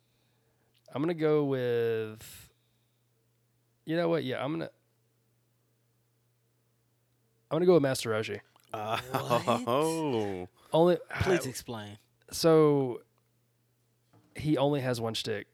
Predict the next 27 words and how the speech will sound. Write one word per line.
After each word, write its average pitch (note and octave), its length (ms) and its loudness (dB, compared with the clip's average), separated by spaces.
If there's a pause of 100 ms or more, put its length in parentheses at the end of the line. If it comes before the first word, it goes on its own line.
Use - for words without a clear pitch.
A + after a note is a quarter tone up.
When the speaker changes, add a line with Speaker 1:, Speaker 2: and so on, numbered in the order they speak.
(180)
Speaker 2:
He A2 140 0
does. G2+ 600 0
He A#2 160 -2
does G#2 300 4
only G#2+ 180 0
have G#2+ 120 -2
one F#2 200 -6
stick. - 380 -12
Speaker 1:
And C#3 300 0
he C3 220 0
was C3 220 4
really C3+ 260 2
only C3 220 -2
beneficial. A#2+ 680 -4
Like, G2+ 140 -12
granted, C3+ 260 -2
it C3+ 40 -2
was C#3 140 0
super D3 180 0
beneficial, B2+ 440 -4
and A2+ 60 -4
he A#2 60 -6
taught. B2 340 -2
Now, B2 120 0
I - 20 2
will D3 200 2
say, A2+ 400 -4